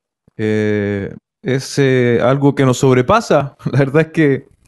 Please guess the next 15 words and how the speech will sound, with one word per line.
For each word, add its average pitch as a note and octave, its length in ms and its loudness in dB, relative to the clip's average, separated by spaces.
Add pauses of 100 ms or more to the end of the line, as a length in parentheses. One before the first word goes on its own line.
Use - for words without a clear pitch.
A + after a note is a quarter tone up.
(160)
cada D#3 180 4
vez F3+ 120 2
que F3 100 0
hablamos F3+ 480 2
y E3 60 2
en-, D3+ 220 -2
y C3+ 120 -2
introducimos, C#3+ 720 0 (400)
siempre F3+ 380 0
decimos E3 340 2
lo E3 120 2
mismo, G3 480 0 (320)
porque C#3 580 -2 (360)
cualquier D3 460 0
atributo F#3+ 880 2